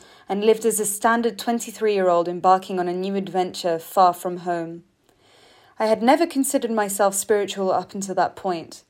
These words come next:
In fact, whilst I had always been sensitive and grew up with a deep sense of curiosity, particularly towards the cosmos, frequently engaging in profound philosophical thought from a very young age,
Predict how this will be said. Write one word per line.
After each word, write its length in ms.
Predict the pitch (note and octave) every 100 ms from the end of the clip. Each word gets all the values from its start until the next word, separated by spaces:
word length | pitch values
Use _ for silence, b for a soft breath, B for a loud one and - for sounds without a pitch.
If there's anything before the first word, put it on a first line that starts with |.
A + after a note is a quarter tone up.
| _ _ _ _ _ -
In 120 | G3+
fact, 560 | G3 A#3 G3 - - - b b b
whilst 380 | A3 G#3+ A3+ A#3+
I 40 |
had 140 | G#3 G#3
always 240 | A3+ A3+
been 200 | A3 F#3+
sensitive 580 | F#3+ C4 C#4 G3 G3 F#3
and 100 | F#3
grew 140 | G3
up 180 | F#3+ F#3+
with 100 | G3
a 40 | F#3+
deep 360 | - A3+ A#3
sense 440 | - A3+ G3 G3 F#3+
of 160 | F#3+
curiosity, 880 | - F#3+ F#3 G3+ G3+ G3 F3 G3 - _ -
particularly 640 | G3 G3+ G3 F#3 F3 E3+
towards 380 | F3+ F3 E3+ -
the 100 | -
cosmos, 560 | F#3+ F#3+ F#3 E3+ - B B B B B
frequently 560 | - C4 C4+ B3 A3+ G#3
engaging 560 | G3 G3 G3+ F#3+ F3+
in 160 | E3+ F3
profound 520 | F#3+ - G#3 G3+ G3
philosophical 720 | G3 F#3 G3 F#3 F#3+ - E3+
thought 340 | - G#3 G3
from 160 | G3 F#3
a 60 | F3+
very 260 | F#3+ F#3
young 220 | F3+ E3+
age, 480 | E3+ F3+ D#3+ D#3+ -